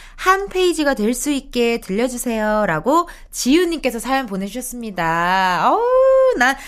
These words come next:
갑자기 이렇게 또, 어우, 마-, 뭐, 너무 멋진 말인데요? "그래도 아직 청춘이니까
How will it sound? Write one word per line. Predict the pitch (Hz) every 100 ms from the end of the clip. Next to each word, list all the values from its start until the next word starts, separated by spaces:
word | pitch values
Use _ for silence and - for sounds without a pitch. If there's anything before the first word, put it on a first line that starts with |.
| - -
갑자기 | 240 247 381 359
이렇게 | 359 311 311 254 240
또, | 233 208
어우, | 202 226 269 262 214 226 285 339 277
마-, | 202 208 202
뭐, | 190
너무 | 202 415
멋진 | 202 190 427 494
말인데요? | 440 247 175 165 240 392 - - - -
"그래도 | 370 415 403 339
아직 | 233 247 381 -
청춘이니까 | - 415 453 427 392 330 339 392